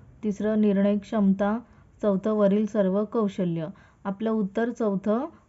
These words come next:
वरील सर्व कौशल्य. तिसरा प्रश्न, गावाचा सर्वांगीण आरोग्य स्तर उंचवण्यासाठी कोणत्या समितीद्वारे नेतृत्व केले जाते?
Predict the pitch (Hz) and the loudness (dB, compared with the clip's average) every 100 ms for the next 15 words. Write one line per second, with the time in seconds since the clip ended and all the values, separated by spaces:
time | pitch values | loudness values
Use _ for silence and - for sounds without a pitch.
0 | - 208 214 214 226 208 208 196 202 185 | 0 2 2 0 -2 0 0 0 -2 0
1 | 202 190 185 180 - _ _ _ _ _ | 0 0 0 -4 -10 _ _ _ _ _
2 | _ _ _ _ - 226 202 220 226 226 | _ _ _ _ -8 -6 -2 -4 -2 -4
3 | 196 220 220 214 202 196 196 226 233 202 | -4 -2 -2 0 2 2 0 -2 0 0
4 | 202 202 202 220 240 - - - 202 202 | 2 2 2 0 -4 -8 -18 -8 -2 0
5 | 202 214 233 254 247 226 190 208 202 214 | 0 0 -4 -4 -2 2 2 2 0 2
6 | 214 214 - 190 185 202 - - _ _ | 0 -2 -2 -2 0 -2 -6 -20 _ _
7 | 220 214 208 196 233 254 254 240 202 202 | -2 2 0 0 -4 -6 -6 0 2 0
8 | 196 220 202 196 185 185 190 185 196 202 | 0 -4 0 0 2 2 2 0 -2 -4
9 | 226 208 202 180 190 214 226 - 160 | -4 -4 -2 0 -2 -2 -4 -4 -8